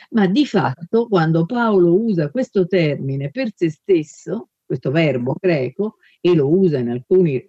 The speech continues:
mm, luoghi molto precisi e, diciamo, con un'intensità molto forte,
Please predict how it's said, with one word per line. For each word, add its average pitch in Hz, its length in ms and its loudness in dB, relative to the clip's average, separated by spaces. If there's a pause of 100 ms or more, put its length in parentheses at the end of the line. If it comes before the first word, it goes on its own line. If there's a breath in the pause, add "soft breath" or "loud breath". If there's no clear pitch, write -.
mm, 165 600 -12
luoghi 151 580 0
molto 165 480 2
precisi 147 760 -4
e, 127 280 -6
diciamo, 165 360 2
con 156 180 -2
un'intensità 160 1080 2 (240 soft breath)
molto 180 400 0
forte, 151 680 -6